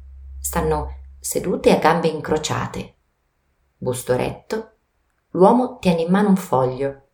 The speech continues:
All'unisono recitano una litania.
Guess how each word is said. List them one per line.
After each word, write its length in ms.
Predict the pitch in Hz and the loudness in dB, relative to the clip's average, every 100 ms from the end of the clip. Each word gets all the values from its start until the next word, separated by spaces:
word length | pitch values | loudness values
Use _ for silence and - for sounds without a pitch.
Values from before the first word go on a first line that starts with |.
| _ _ - | _ _ -8
All'unisono 840 | 220 247 254 - - - 190 - _ _ - | -2 0 4 4 2 -6 -6 -10 _ _ -8
recitano 720 | 185 233 240 240 226 220 220 226 | -2 -2 -2 -4 -2 -2 -4 -4
una 180 | 233 | -2
litania. 720 | 220 233 240 196 120 120 120 | -2 -2 0 0 0 -4 -8